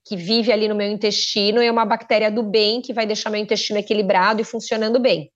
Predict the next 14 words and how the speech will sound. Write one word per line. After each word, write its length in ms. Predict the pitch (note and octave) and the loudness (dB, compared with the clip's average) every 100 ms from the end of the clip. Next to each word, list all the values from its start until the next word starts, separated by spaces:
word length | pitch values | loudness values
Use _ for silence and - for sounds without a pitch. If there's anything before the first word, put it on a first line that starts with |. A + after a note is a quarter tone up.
| _ | _
Pré-biótica 1160 | A#3 A#3 A3+ A3+ G#3+ G#3 A3 - C#4+ D4+ E4 - | 4 6 4 4 4 4 0 -4 -2 -2 -2 -2
é 100 | A3+ | -4
quem 220 | A#3+ A#3 | -2 -2
vai 220 | G#3+ A3 | 0 2
alimentar 640 | A3+ C#4 D#4+ C#4 - - B3 | 2 0 -2 -6 -2 0 0
essas 260 | B3 B3+ | -2 -4
bactérias. 720 | B3+ C4 B3 E3 D#3+ - - _ | -4 -2 -2 0 -4 -8 -18 _
Então, 180 | A3+ A3 | -2 2
pra 140 | B3 | 4
eu 80 | A#3+ | 4
manter 400 | A#3+ A#3 A#3 C#4 | 4 2 2 2
meu 120 | E4+ | 2
intestino 500 | C4+ A#3+ A3+ - G#3+ | -2 -2 -2 -4 -4
rico 580 | F#3 B3 F4+ - G3+ | -2 0 0 -2 -8